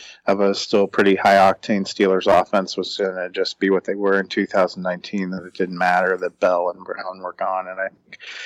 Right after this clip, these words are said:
we've seen these first two weeks it mattered a little bit more than we realized. Connor got banged up in that game, too. That bears watching, but only eleven carries for thirty-three yards. Not exactly the kind of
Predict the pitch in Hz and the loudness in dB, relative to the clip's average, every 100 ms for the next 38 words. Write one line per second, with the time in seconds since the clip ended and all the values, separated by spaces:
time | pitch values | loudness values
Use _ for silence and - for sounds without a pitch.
0 | - - 101 - 127 120 113 104 117 110 | -12 -2 -2 2 2 4 2 0 0 0
1 | - 110 104 104 - - 98 104 104 104 | 2 4 4 4 0 -6 0 2 4 2
2 | 101 101 101 101 101 101 101 104 98 95 | 2 0 0 0 0 0 0 0 -2 -6
3 | 90 104 110 110 110 - - - - - | -4 2 4 6 4 2 -10 -20 -18 -18
4 | - - - _ _ _ - - 131 139 | -18 -20 -20 _ _ _ -4 4 6 6
5 | 135 131 117 123 120 117 120 120 117 113 | 6 6 4 4 2 4 2 2 2 2
6 | 110 110 113 110 - 120 110 113 110 107 | 2 2 2 2 0 4 6 8 8 6
7 | - 107 107 - 107 107 - 104 104 104 | 6 6 6 4 4 4 4 0 0 0
8 | 107 107 104 98 104 104 104 113 107 107 | 0 2 2 4 2 0 0 4 6 6
9 | 107 - - - 110 101 98 101 101 98 | 4 -2 -8 0 0 0 -2 -2 -2 0
10 | 98 101 107 104 - 104 95 - 101 - | 2 4 2 0 -4 -4 -2 -2 -2 -2
11 | - 101 95 90 95 95 - 104 95 92 | -2 0 0 -4 -8 -10 -4 -2 0 -2
12 | - - - | -6 -18 -20